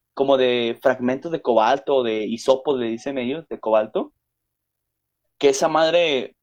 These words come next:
por así decírtelo, tiene,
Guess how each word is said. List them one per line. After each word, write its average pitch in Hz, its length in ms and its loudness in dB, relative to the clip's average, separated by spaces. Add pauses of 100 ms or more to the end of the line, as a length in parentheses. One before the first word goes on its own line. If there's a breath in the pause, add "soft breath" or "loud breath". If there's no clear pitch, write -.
(160)
por 143 160 4
así 135 240 0
decírtelo, 226 680 -2 (460)
tiene, 143 1120 0